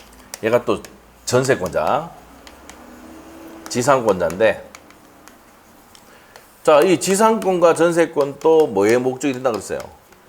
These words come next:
저당권의 목적이 된다 했죠. 그런데 여기서는 이제 뭐냐? 이 전세권과 지상권을 가져와 버렸어.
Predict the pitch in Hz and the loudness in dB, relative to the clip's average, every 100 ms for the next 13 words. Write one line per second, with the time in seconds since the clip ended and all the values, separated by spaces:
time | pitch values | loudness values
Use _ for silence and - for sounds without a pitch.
0 | _ - - _ - 143 170 180 165 139 | _ -20 -20 _ 0 2 2 0 -2 -2
1 | 127 139 151 135 139 117 110 85 95 151 | -4 -6 -6 -2 0 -2 -2 -6 -6 -10
2 | - - - - _ _ _ 196 202 131 | -16 -18 -18 -20 _ _ _ -2 0 0
3 | 127 202 170 113 90 80 78 87 120 101 | 2 2 0 -2 -4 -8 -6 0 2 2
4 | 78 - - _ _ _ - 185 156 - | 0 -12 -20 _ _ _ -6 -2 -2 -4
5 | - - 151 185 214 208 196 160 143 131 | -14 2 2 4 2 0 0 -2 0 0
6 | - 135 147 135 120 110 - 110 85 - | 0 -6 -4 -4 -4 -6 -6 -8 -8 -12
7 | - - | -18 -20